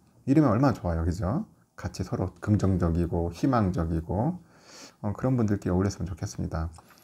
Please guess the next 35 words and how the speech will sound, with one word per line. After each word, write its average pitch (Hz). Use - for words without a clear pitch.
어, 113
제가 139
어제 123
그 92
카페 143
커피소에 160
갔는데, 92
우리 107
커피소 165
사장님이 135
이제 90
커피를 -
내려주는데요. 87
그 -
컵을 196
보니까 90
머그컵을 107
다 -
마시면은 120
그 95
컵 -
바닥에 123
밑면에 104
이제 85
글자가 110
써 -
있더라고요. 80
글자가 85
써 107
있더라고요. 87
응? 143
뭐, 87
"초긍정을 147
가져라." 85
하여튼 123